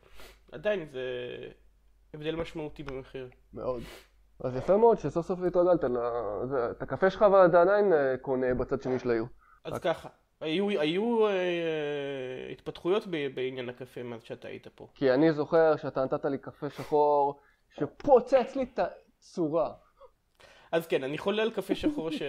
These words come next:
Speaker 2: <laughs>
Speaker 1: ש-, שמפוצץ את הצורה.
Speaker 2: כן.
Speaker 1: הקפה הטורקי שקניתי שם.
Speaker 2: אה, אתה בטוח שהם
Speaker 1: אה,
Speaker 2: לא שמו לך בקפה שחור שם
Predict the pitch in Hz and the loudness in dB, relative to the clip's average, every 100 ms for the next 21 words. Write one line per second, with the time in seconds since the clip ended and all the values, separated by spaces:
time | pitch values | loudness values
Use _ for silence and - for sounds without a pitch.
0 | 135 127 127 123 - 131 135 - 139 131 | -4 -4 -6 -8 -12 -16 -16 -16 -16 -16
1 | - 131 143 123 120 _ _ _ _ _ | -20 -18 -14 -12 -12 _ _ _ _ _
2 | - 131 123 135 - 147 151 143 147 - | -8 -6 -6 -8 -8 -8 -8 -12 -10 -10
3 | 143 135 131 127 - 107 101 - _ - | -8 -8 -10 -12 -14 -14 -16 -20 _ 0
4 | 135 151 135 135 214 214 165 156 - 165 | 2 2 -2 2 4 4 4 4 4 6
5 | 180 160 147 131 127 156 156 156 160 156 | 6 4 2 -2 -2 -6 -4 -4 -4 -2
6 | 139 | -2